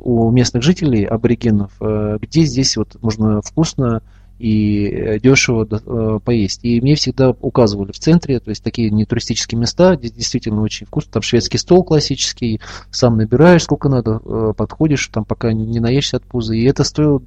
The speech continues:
за-, по сравнению с той же Москвой, например, это раза в два стоило дешевле. Ну, по крайней мере, я не заморачивался вот на какой-то где-то, э, искать место для того, чтобы приготовить себе вот еду.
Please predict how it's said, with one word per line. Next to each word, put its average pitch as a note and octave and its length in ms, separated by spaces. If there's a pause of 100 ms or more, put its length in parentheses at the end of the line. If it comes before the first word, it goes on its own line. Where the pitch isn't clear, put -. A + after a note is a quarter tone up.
за-, B2+ 140
по - 300
сравнению D3 280
с - 60
той C#3+ 140
же C#3 80
Москвой, C#3+ 260
например, D3 320
это C3+ 160
раза B2+ 220
в A#2+ 40
два D#3 280 (340)
стоило C3 300
дешевле. B2+ 400
Ну, A#2+ 80
по D3 80
крайней F3+ 200
мере, D#3+ 220 (340)
я D3 120
не C#3+ 80
заморачивался C3+ 640
вот G#2+ 240
на A2 320
какой-то A2 340
где-то, G#2+ 300
э, G#2 760
искать - 320
место D#3+ 340
для B2+ 160
того, B2+ 220
чтобы A2+ 320
приготовить A2+ 480
себе G#2+ 560
вот G#2 260
еду. G#2+ 400